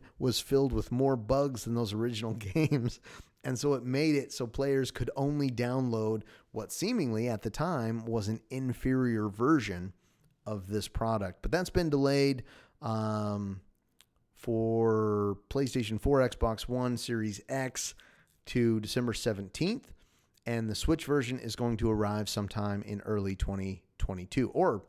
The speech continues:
so it says. Final Fantasy fourteen developer warns of, quote, "a high likelihood of server,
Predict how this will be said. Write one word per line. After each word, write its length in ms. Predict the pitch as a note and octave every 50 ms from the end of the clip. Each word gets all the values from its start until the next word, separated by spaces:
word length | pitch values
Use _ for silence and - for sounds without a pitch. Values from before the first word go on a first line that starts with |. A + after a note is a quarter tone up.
| _ _ _ _ _ _ - _ _ -
so 180 | - - G2 F2+
it 80 | F2
says. 300 | - D3+ C#3+ A2 F2+ - - - - - _
Final 220 | - - F3 F3+ D3
Fantasy 300 | D#3+ E3+ E3 C3+ D#3 C#3
fourteen 440 | - D#3+ E3 D#3+ - - D#3 E3 D#3
developer 420 | C#3 A#2+ C3 B2+ B2 A#2 C3 B2
warns 520 | A#2 A2+ B2+ C#3 C#3 C#3 C#3 C#3 C3 - - -
of, 320 | - A#2+ A#2+ A#2+ G#2+ - - -
quote, 320 | - - C3+ C3 C3 B2+ -
"a 140 | B2+ A#2+ A2
high 400 | G2 - - D3+ D#3+ F3+ G3 E3
likelihood 760 | B2+ B2+ C3+ D#3+ A3 - - A#2 G#2 G2+ G#2 G2+ G2+ G2+ - - - - _ _ -
of 160 | - G#2+ G2
server, 560 | - - - - C3+ C#3 B2+ B2+ B2+ B2 A#2+